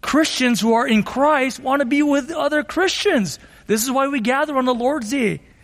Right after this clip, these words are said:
This is why we like to be with one another.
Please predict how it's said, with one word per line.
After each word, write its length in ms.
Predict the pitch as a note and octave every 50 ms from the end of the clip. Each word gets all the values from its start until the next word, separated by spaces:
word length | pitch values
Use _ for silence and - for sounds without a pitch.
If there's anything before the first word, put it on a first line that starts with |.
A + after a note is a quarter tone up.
| _ _ -
This 180 | G#3 G#3+ -
is 100 | - A#3+
why 280 | A#3 A#3 A#3+ B3 B3+ B3+
we 160 | B3 B3 A#3+
like 320 | G#3 A3 A#3+ C4 C4 - -
to 100 | - G#3
be 180 | G3 A#3+ C4
with 200 | C#4 C4 C4+ A3+
one 260 | A3+ G#3 G#3+ G#3+ G#3
another. 480 | G3+ F#3+ F#3 F3 E3 E3+ E3 E3 D3+ -